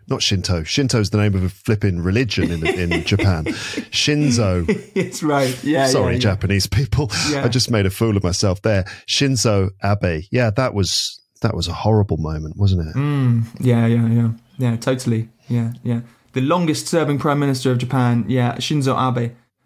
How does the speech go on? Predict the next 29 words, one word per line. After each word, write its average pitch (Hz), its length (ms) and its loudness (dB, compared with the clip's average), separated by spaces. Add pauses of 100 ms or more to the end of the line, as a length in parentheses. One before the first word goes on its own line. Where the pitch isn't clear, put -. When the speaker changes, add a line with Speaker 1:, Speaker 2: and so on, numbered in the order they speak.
Speaker 2:
was 123 140 -6
killed 123 240 0
on 120 120 4
the 120 260 0
eighth 131 400 -4
of 120 480 0
July. 123 680 0
And 156 120 0
it's 175 140 -2
really 294 320 0
something, 208 480 0 (180)
really 226 240 2
incredible, 135 600 -2
because, 143 500 -4 (240)
uh, 143 220 0 (120)
gun, 170 680 2
uh, 131 200 2
deaths 123 360 0
are 123 200 0
really, 226 480 2
really 147 360 2
rare 135 420 -2 (480)
in, 117 300 2
uh, 113 340 -2 (460)
in 117 320 0
Japan. 120 520 -4 (480)
Like, 123 220 0
Speaker 1:
Yeah. 117 360 4
Speaker 2:
uh, - 80 -4